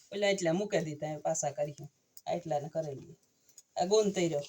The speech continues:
લાડવામાં નાખવો. આ ખાંડ દરાય. ઘી, જાયફળનો ભૂકો, આમાં ઈ બસ કુટાડવો પડ્યો. નકર તો ઓલા આમ થઈ જાય મિક્સરમાં.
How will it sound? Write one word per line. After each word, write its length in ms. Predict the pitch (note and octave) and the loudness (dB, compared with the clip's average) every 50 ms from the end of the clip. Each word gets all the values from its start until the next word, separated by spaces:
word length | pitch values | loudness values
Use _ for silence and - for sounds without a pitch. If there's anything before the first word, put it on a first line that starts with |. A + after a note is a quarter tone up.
| - | 0
લાડવામાં 400 | D#3+ E3 E3 D#3+ D#3+ D#3+ D3+ D3+ | 0 0 2 2 0 0 0 0
નાખવો. 340 | D3+ D#3+ D#3+ - - - - D#3+ - - - - - - - A#2+ - - - - - _ _ - - - - _ - - - _ _ _ _ _ _ - | -2 -4 -4 -6 -10 -14 -14 -14 -6 2 6 8 8 8 8 6 6 2 -6 -20 -20 _ _ -20 -20 -20 -20 _ -20 -20 -20 _ _ _ _ _ _ -10
આ 40 | D#3+ - | -4 0
ખાંડ 240 | A3 G#3 G3+ G3 F3 | 2 2 2 2 2
દરાય. 280 | F3 E3 D#3+ D3 D3 - _ _ _ _ _ _ _ _ _ _ _ _ _ _ - _ _ _ _ _ _ _ _ _ - - | 0 0 0 -2 -6 -8 _ _ _ _ _ _ _ _ _ _ _ _ _ _ -20 _ _ _ _ _ _ _ _ _ -8 -4
ઘી, 300 | G3 G3 G3+ E3+ D3 C#3+ - _ F3 | -2 -2 0 -2 -4 -6 -8 _ -4
જાયફળનો 520 | F3 - G3+ A3+ B3 - A#3 G3+ G3 E3+ | 2 4 4 4 4 2 2 2 2 0
ભૂકો, 280 | - G3+ G3 - - E3+ | 0 -2 -4 0 4 4
આમાં 300 | E3+ F3+ G#3+ A3+ F#3+ F#3 | 4 6 6 4 2 2
ઈ 260 | G3 G#3 G#3+ G3+ F3+ | 2 0 0 -2 0
બસ 180 | G#3 G3 G3 - | -2 -2 -2 -2
કુટાડવો 500 | - - G#3+ G#3+ G#3+ F#3 E3 D3+ D3 D3 | -6 -10 -4 0 0 0 0 0 -2 -4
પડ્યો. 320 | C#3+ - E3+ D#3 D3+ C#3+ - - - - - - - - _ _ _ _ _ _ _ _ _ _ _ _ _ _ _ _ _ _ | -4 -6 -6 -6 -8 -10 -12 -14 -20 -20 -20 -20 -20 -20 _ _ _ _ _ _ _ _ _ _ _ _ _ _ _ _ _ _
નકર 200 | - F3 F3 F#3 | -4 -2 0 0
તો 100 | F3 F#3 | 2 2
ઓલા 180 | F#3 F#3+ F3+ E3+ | 4 6 6 6
આમ 100 | E3+ F3+ | 6 4
થઈ 160 | F3+ A3 A3 | 2 -2 -2
જાય 180 | G3 F3 D#3 D#3 | -2 -2 -4 -4
મિક્સરમાં. 560 | E3 E3 D#3+ - - D3 D3 D#3 D#3+ F3 | -4 -6 -10 -8 -6 -6 -6 -6 -10 -14